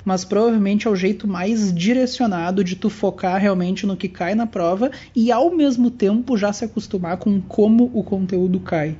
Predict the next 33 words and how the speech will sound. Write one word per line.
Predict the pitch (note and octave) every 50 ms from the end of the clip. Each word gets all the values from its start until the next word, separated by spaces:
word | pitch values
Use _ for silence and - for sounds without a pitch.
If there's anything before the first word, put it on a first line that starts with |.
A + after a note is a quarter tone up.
| - -
Isso | - - E3
é | E3
uma | E3+ E3
boa | D#3 E3 E3 E3+ E3
dica | E3 D3+ D#3+ D#3+ D#3+ - D#3+
também. | - E3 E3 D#3 D3+ D#3 D3+ -
Ah, | - A3+ A#3 -
outra | B3+ C4+ - F4 E4+
coisa, | E4 E4 C#4+ C#4 E4 E4+ D#4+ D4+ G#3+
que | - A3+
é |
uma | G#3 G#3 G#3 G3
das | G3+ G3 F#3+ F3 E3 D#3+ - - - - - - - -
coisas | - F#3+ F#3+ F#3+ A3 G#3
que | - -
eu | G3+ G3
vi, | E3 D#3 F3 G3+
assim, | A3 G#3+ - A3+ G#3 G3+
em | G3 F#3
várias | E3+ E3 E3 E3 F#3 A3+ C4+ C#4 A#3+
recomendações | A3 A3+ A3+ A#3 G#3 G3+ F#3+ F#3+ F#3+ F#3 - F#3 F3 F#3 F#3
na | F#3 F#3
internet, | F3 E3 - E3 C#3+ C#3+ C#3+ C#3 C#3+ F3+ G#3 - - D4 D#4+ E4 - - - - -
é, | - E3+ F3 G#3+ B3+ B3+ G3
e |
agora | F3+ E3 E3 E3 F3+ F#3
o | E3+
Rodrigo | F3+ E3+ D#3+ F3 F3+ F#3 F3+
finalmente | - G#3 F#3 F3+ F3 -
vai | F3+ F3
poder | F3+ F3 E3 D#3+ E3 F3 F3+ E3+ E3 D#3 D3+ - - - - - -
ficar | - - - - E3+
feliz, | - F3 E3 D#3 F#3 A#3+ C4 - -